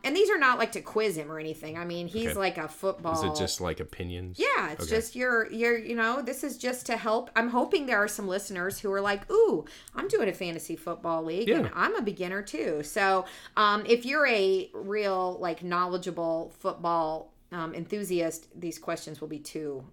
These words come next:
Speaker 1: like, ridiculously easy for you. But, so here's my first question, Jim.
Speaker 2: Mm-hmm.
Speaker 1: What, like, how do the different P P Rs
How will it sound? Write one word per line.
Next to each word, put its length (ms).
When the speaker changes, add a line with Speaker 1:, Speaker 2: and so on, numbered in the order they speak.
Speaker 1:
like, 180
ridiculously 520
easy 280
for 180
you. 140
But, 320
so 240
here's 260
my 100
first 280
question, 360
Jim. 300
Speaker 2:
Mm-hmm. 200
Speaker 1:
What, 540
like, 260
how 260
do 80
the 100
different 420
P 200
P 300
Rs 520